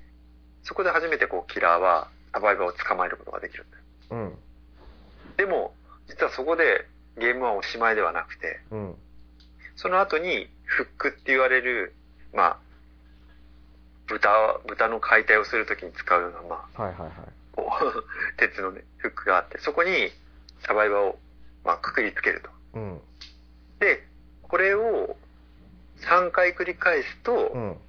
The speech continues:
Speaker 1: プレイヤーは退場になって、プレイヤーっていうか、サバイバーは退場になるっていう仕組みなの。
Speaker 2: ああ、死亡？
Speaker 1: 死亡。
Speaker 2: うん。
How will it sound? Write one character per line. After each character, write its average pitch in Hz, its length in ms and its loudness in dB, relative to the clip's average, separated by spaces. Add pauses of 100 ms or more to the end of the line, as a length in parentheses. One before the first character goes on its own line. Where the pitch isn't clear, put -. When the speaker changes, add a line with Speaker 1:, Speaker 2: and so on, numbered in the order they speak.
Speaker 1:
プ 131 100 -2
レ 113 200 8
イ - 20 8
ヤ 107 160 6
ー - 20 2
は 131 260 2 (100)
退 95 200 2
場 90 140 -4
に 85 40 -4
な 85 80 -2
っ 82 60 -10
て、 - 80 -20
プ - 100 -4
レ 113 80 4
イ 110 40 8
ヤ 101 80 6
ー - 20 2
っ - 40 -14
て - 60 -6
い 98 40 0
う - 20 -20
か、 - 160 -6 (100)
サ - 80 0
バ 98 140 6
イ - 20 0
バ 101 100 2
ー - 20 2
は 117 120 2
退 90 240 0
場 92 160 -4
に 85 80 -10
な 87 100 -6
る - 100 -10
っ - 20 -20 (140)
て 156 80 -2
い 143 40 2
う 120 40 2
仕 - 180 -8
組 98 100 -8
み 101 80 -4
な 98 60 -4
の。 87 220 -6
Speaker 2:
あ - 160 -20
あ、 - 40 -20 (100)
死 - 200 -12
亡？ 101 260 -2 (800)
Speaker 1:
死 - 180 -8
亡。 82 220 -2 (300)
Speaker 2:
う 117 60 -4
ん。 98 200 -4